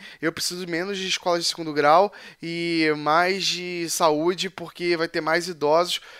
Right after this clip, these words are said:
com tal, com tal problema, consegue prever isso e fazer essa distribuição. Eu sei que é, é futurístico, assim, mas tô falando que o que um país,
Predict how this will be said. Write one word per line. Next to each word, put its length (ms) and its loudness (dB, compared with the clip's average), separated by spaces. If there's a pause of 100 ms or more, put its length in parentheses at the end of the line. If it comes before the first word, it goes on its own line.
com 280 -6
tal, 320 4
com 480 -2
tal 200 4
problema, 480 0 (340)
consegue 340 -12
prever 540 -2
isso 240 -6
e 40 -12
fazer 200 -8
essa 160 -10
distribuição. 760 -2 (380)
Eu 80 -12
sei 140 -8
que 120 -4
é, 280 2
é 140 -2
futurístico, 800 -8
assim, 200 -8
mas 140 -6
tô 80 -14
falando 300 -6
que 320 -6 (320)
o 80 -16
que 140 -6
um 100 -4
país, 640 4